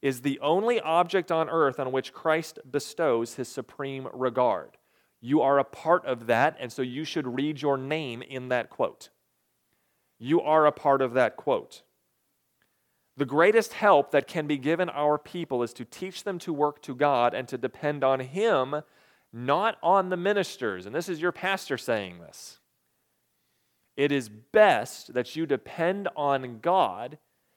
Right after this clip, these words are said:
than it is to depend on me." You can't go wrong depending on him. I'm just a man. But depend on God. He is there.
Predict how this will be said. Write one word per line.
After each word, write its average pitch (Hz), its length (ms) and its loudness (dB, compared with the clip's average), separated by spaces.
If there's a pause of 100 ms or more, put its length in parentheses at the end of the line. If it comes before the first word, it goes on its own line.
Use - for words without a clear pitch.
(220)
than 139 240 2
it 160 140 2
is 165 220 0
to 170 120 -4
depend 147 460 -2
on 131 320 -2
me." 131 260 -10 (1080)
You 110 60 -20
can't 151 280 -6
go 170 100 6
wrong 175 380 6
depending 139 440 0
on 127 180 2
him. 185 360 -2 (400)
I'm 113 200 -4
just 127 240 -6
a - 20 -4
man. 120 240 -6 (1040)
But 113 100 -6
depend 175 400 -2
on 156 260 0
God. 117 340 4
He 160 240 -2
is 127 260 0
there. 107 340 0